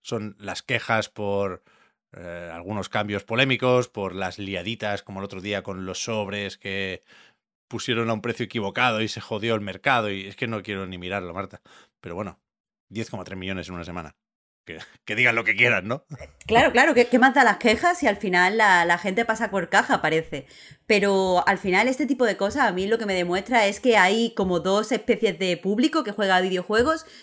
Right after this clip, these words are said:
Speaker 2: y uno es un público que es como muy activo en redes sociales, que está muy pendiente de los lanzamientos,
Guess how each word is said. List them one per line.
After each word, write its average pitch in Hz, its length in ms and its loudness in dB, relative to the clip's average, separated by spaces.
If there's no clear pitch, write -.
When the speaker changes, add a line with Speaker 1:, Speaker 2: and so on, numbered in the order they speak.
Speaker 2:
y 190 60 0
uno 220 80 4
es 240 100 2
un 220 160 2
público 254 480 2
que 175 200 2
es 180 60 -2
como 185 180 -4
muy 185 180 0
activo 180 260 -2
en 180 60 -2
redes 180 220 -4
sociales, 247 600 2
que 190 80 -6
está 170 140 -4
muy 165 120 -2
pendiente 165 300 -4
de 165 80 0
los 165 80 0
lanzamientos, 226 720 2